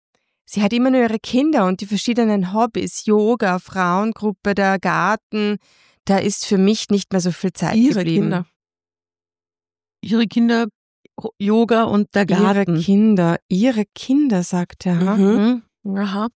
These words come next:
Speaker 3: Sympathisch.
Speaker 1: Hm. „Habt ihr darüber gesprochen?“ „Natürlich, aber sie sagt, sie habe einfach nicht so oft Lust.“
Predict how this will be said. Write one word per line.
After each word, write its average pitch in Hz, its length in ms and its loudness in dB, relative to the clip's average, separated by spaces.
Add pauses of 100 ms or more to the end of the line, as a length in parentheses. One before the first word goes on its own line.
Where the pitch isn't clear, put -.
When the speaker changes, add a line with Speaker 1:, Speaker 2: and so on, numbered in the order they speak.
(260)
Speaker 3:
Sympathisch. 190 760 0 (140)
Speaker 1:
Hm. 190 480 4 (960)
„Habt - 260 -4
ihr 196 60 4
darüber 185 340 0
gesprochen?“ 180 840 -6
„Natürlich, 185 800 0
aber 185 140 0
sie 196 120 -2
sagt, 185 340 -2
sie 208 120 0
habe 190 220 0
einfach 190 340 -2
nicht 208 240 0
so 190 100 -2
oft - 260 -4
Lust.“ 165 520 -2